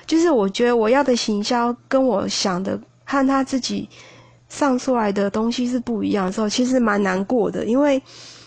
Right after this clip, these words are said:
对我来说是浪费钱，也许对别人来说是有效，因为他可能没有自信，他需要透过这些行销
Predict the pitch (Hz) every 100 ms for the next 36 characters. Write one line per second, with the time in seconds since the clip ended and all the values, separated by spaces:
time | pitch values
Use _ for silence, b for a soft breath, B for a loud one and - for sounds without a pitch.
0 | B B B _ - 285 202 190 202 240
1 | 233 262 240 202 214 196 - 175 - 202
2 | _ b b b b b _ 262 320 285
3 | 269 311 247 233 208 202 208 247 247 220
4 | 196 180 - 220 220 277 277 285 - 185
5 | 190 214 196 - 214 202 220 226 240 -
6 | 254 254 240 233 254 226 226 214 226 226
7 | 220 - 185 185 214